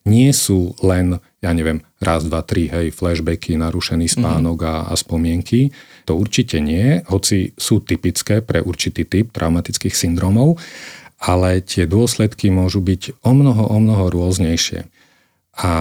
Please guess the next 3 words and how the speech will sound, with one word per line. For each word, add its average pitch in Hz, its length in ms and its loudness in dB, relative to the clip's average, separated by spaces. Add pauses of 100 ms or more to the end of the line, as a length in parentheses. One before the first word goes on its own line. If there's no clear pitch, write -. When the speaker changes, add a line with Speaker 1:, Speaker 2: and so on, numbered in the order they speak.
(1120)
Speaker 1:
štúdia, 110 560 2
ktorá 90 640 0 (240)
zahrňala 92 800 0